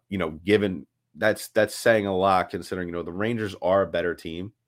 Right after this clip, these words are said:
than Montreal. Um, but I still would have expected some sort of, of the same level of play of what we saw against Montreal last night in this game. I know it's the second leg of a back-to-back,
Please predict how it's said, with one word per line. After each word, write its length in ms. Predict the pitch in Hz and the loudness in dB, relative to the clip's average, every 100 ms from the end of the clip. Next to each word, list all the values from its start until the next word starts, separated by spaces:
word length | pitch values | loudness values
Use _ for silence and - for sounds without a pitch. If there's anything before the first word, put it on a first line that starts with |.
| _ _ _ _ - | _ _ _ _ -6
than 240 | 87 80 | -4 -4
Montreal. 760 | 82 85 - 80 80 82 92 _ _ _ _ _ _ - | -4 -4 -4 -2 0 -2 -4 _ _ _ _ _ _ -6
Um, 520 | 78 73 73 69 - _ _ _ _ _ - | -4 -2 -2 -6 -14 _ _ _ _ _ 2
but 100 | 104 | 4
I 60 | |
still 300 | 104 - 151 | 4 4 6
would 100 | 147 | 8
have 160 | 143 104 | 6 4
expected 640 | 101 - - 107 - 90 | -2 -8 0 0 0 -6
some 200 | - 95 | -6 -6
sort 300 | - 98 90 | -6 -6 -4
of, 120 | 82 80 82 - _ 95 | -6 -10 -16 -18 _ -6
of 200 | 90 85 | -6 -6
the 80 | |
same 400 | 80 - 87 85 | -8 -6 -6 -4
level 520 | 85 85 82 80 76 - | -2 -2 -2 -4 -6 -8
of 240 | 78 - | -10 -12
play 260 | - 87 78 | -6 -2 -2
of 120 | 67 | -4
what 200 | 76 - | -8 -8
we 120 | 71 | -12
saw 580 | - - 90 82 73 65 _ _ _ _ _ _ - | -12 -8 -2 0 -2 -4 _ _ _ _ _ _ -8
against 360 | 80 76 71 76 | -4 -4 -4 -6
Montreal 560 | 73 73 78 78 73 | -6 -4 -2 -2 -2
last 380 | 69 76 67 - | -2 -2 -4 -8
night 240 | 82 76 | -8 -8
in 120 | - 76 | -10 -10
this 180 | 78 | -10
game. 240 | - 67 69 | -10 -10 -6
I 100 | 78 | -6
know 380 | 85 95 95 90 | 0 4 6 4
it's 320 | 85 - - _ | 2 -6 -12 _
the 80 | 90 | -10
second 380 | - 95 - 87 | 0 0 0 -2
leg 200 | 87 80 | -2 -4
of 80 | 82 | -4
a 100 | 78 | -2
back-to-back, 800 | 80 73 - 76 80 78 73 | 0 -2 -4 -6 -2 -2 -4